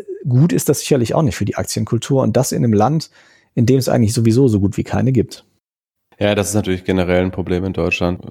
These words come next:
Speaker 2: was aber, glaube ich, tatsächlich sehr, sehr stark mit, mit Kultur in erster Linie zu tun hat oder mit, mit Ängsten, äh, tiefsitzenden Ängsten vor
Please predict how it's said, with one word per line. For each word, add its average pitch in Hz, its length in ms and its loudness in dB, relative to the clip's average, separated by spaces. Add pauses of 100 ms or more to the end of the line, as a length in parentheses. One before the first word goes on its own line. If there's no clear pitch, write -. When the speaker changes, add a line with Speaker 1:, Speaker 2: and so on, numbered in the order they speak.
(220)
Speaker 2:
was 95 180 0
aber, 101 160 2
glaube 90 220 2
ich, - 380 -8
tatsächlich 90 440 -4
sehr, 85 200 0
sehr 85 160 -2
stark - 280 -2
mit, - 360 -6
mit 87 220 -6
Kultur 113 520 0
in 87 80 0
erster 82 300 -2
Linie 85 240 0
zu 82 100 -10
tun 87 240 -4
hat 87 160 -2
oder 82 140 -2
mit, 82 240 -6 (400)
mit - 180 -6
Ängsten, 87 720 0
äh, 87 160 -4
tiefsitzenden 101 640 -2
Ängsten 98 380 -4
vor 87 540 0